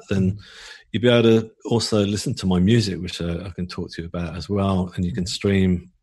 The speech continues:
Speaker 1: my first symphony for free
Speaker 2: Mm.
Speaker 1: and just listen to that to your heart's content and, and look at some of my paintings or Instagram as well. I tend to
Speaker 2: Mm.
Speaker 1: rotate, uh, paintings that,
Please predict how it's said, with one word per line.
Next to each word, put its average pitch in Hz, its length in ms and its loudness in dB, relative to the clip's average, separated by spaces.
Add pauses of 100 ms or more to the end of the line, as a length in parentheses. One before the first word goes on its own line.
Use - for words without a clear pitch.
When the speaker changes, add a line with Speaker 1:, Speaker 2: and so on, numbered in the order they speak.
Speaker 1:
my 95 280 -4
first - 340 -4
symphony 92 360 -4
for 85 120 -16
free 82 380 -10 (260)
Speaker 2:
Mm. 110 200 -8
Speaker 1:
and 82 140 -6
just 85 160 -12 (120)
listen 82 240 -10
to 90 100 -8
that 92 180 -4
to 95 100 -6
your 90 60 -2
heart's 92 240 -4
content 104 460 -4
and, 98 220 -2 (360)
and 107 160 0
look 110 140 -2
at 113 100 -2
some 104 220 0
of 101 80 4
my 98 140 2
paintings 113 580 0
or 113 160 8
Instagram 123 540 2
as 110 120 2
well. 110 260 6
I 104 80 6
tend 120 280 0
to 101 160 2
Speaker 2:
Mm. - 60 -10 (380)
Speaker 1:
rotate, 107 540 2 (340)
uh, 95 300 0 (160)
paintings 95 500 0
that, 92 160 0